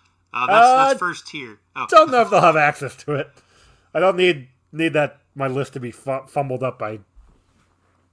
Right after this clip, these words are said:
Speaker 2: that. So.
Speaker 1: But no, you just have a picture of it on there, and they'd
Speaker 2: Oh,
Speaker 1: have
Speaker 2: okay.
Speaker 1: access to it if they paid, you know, like, our dollar tier.
Speaker 2: <laughs> Maybe so. Uh, alrighty, so that brings us to our wrapping up.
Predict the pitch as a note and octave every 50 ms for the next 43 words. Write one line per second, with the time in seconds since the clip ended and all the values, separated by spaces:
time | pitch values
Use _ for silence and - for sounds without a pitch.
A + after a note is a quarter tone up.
0 | _ - - _ - B2+ A#2+ A#2 A#2+ _ _ _ _ _ - - - _ - -
1 | G#3 G#3 F#3 D#3 - _ _ _ _ _ G#3+ A#3 G#3+ A3+ B3 F#3+ D3 D3 C#3+ D#3
2 | D3 E3+ E3+ D3 C3 - F3 D#3+ - - B2+ A2+ A2 G#2 G2+ G2 G2 F#2+ G2+ G#2
3 | G#2+ G#2+ G#2 - A#3 G#3+ G3+ G3+ G3 - E3 C3+ A#2+ - A#2+ A2 - - - A#2
4 | A2 - - A2 G2 - A#2 A2+ A2+ G#2 A2+ A2 G#2+ G#2+ G#2+ - A2+ G#2 G#2 G2+
5 | - G#2+ A2 A2 G#2+ G2+ - B2 A#2 G2 F#2 - - _ _ _ _ _ _ _
6 | _ - C#3 - - F#3+ - A#3+ A#3 - C4 - - C4+ - - - - - _
7 | _ _ _ _ _ _ - A#3 A3 G3+ G3+ G3+ G#3 G3+ - _ _ _ _ -
8 | B2+ E3 F#3 G3+ G3+ G#3+ A3+ A3 F3 G#3 G#3 G#3 - - - - G#2+ F#2+ F#2 F#2
9 | F#2 - _ _ _ _ _ _ _ _ _ - F3 F#3+ G3 G3+ G#3 - B3 C#4+
10 | D4+ C4 G3+ F3+ E3 F#3 G3 F#3+ - - - - - - C#4 D4 C#4 G3 E3 F3
11 | G#3 B3 A3+ - _ _ _ _ _ - D#3 F3 F3+ D3+ E3+ F3 E3+ E3+ F3 C#3
12 | - - _ _ - - - E3 E3 E3 D#3+ D#3+ D#3+ D#3 D#3 D#3 D#3 E3+ - D3+
13 | C#3 C#3 C3+ B2 B2+ C3 C3 - D3+ C3 C3 C3+ - - - _